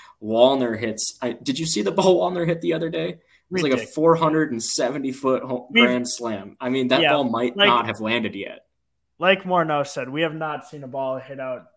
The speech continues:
Speaker 2: by that
Speaker 1: <laughs>
Speaker 2: scoreboard up
Speaker 1: No.
Speaker 2: top row.
Speaker 1: No,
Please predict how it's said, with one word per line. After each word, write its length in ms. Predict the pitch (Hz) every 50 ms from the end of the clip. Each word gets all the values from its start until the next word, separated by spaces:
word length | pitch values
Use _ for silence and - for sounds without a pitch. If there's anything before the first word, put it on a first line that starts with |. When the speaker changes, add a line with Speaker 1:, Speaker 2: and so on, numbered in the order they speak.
| _
Speaker 2:
by 160 | - 151 135 131
that 220 | 127 120 117 -
Speaker 1:
<laughs> 60 | - -
Speaker 2:
scoreboard 480 | - 131 117 110 107 107 104 104 101 - - _ _ _ -
up 260 | 156 156 151 - - 135
Speaker 1:
No. 40 | 120
Speaker 2:
top 280 | 117 131 123 120 -
row. 300 | 123 120 110 110 110 - _ _ _ _ _ _ _ _ _ _ _ _ _ -
Speaker 1:
No, 160 | 113 - -